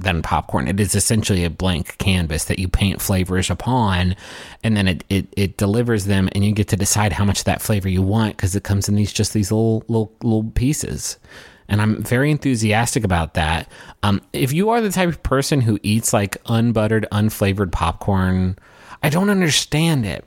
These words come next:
Like, the healthy popcorn, I don't, I, I've tried to explain this so many times just in this one segment. The big, like, chick, chick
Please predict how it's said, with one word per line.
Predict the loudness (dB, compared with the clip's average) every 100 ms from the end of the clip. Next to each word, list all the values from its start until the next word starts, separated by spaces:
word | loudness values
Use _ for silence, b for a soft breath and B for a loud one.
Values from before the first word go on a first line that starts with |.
| B B B
Like, | -2 0
the | 0
healthy | 0 0 0
popcorn, | 2 0 0 -2 0
I | 0
don't, | 2 0 0
I, | 0 0 0
I've | 0 0
tried | -2 0 2
to |
explain | 0 0 0 2
this | 2
so | 2
many | 2 0
times | 0 0 0
just | 0 0
in | 0
this | 0 0
one | 0 0
segment. | 0 0 -2 -4
The | -2 -2
big, | 0 0 0 -2
like, | -2 -2 -2
chick, | -2 -2 -4 -14 -6
chick | -2 -2